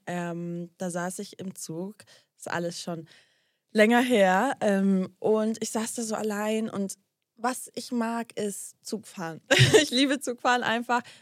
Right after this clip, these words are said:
Ich liebe wirklich da einfach alleine hocken, aus dem Fenster schauen, melancholische Musik hören,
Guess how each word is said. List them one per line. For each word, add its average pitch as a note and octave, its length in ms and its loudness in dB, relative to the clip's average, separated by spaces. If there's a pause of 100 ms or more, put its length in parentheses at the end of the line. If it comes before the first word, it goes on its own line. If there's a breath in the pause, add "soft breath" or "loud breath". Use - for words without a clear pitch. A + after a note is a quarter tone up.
(140 loud breath)
Ich A3 160 -10
liebe A#3 500 0
wirklich A#3 240 0
da - 100 -4
einfach A3+ 280 0
alleine G#3 480 -2 (120)
hocken, A3 320 -6 (280 soft breath)
aus F#3+ 80 -10
dem G3+ 100 -12
Fenster A3+ 300 -8
schauen, G#3+ 320 -4 (100)
melancholische F#3+ 600 -6
Musik F#3+ 300 -8
hören, G#3+ 140 -6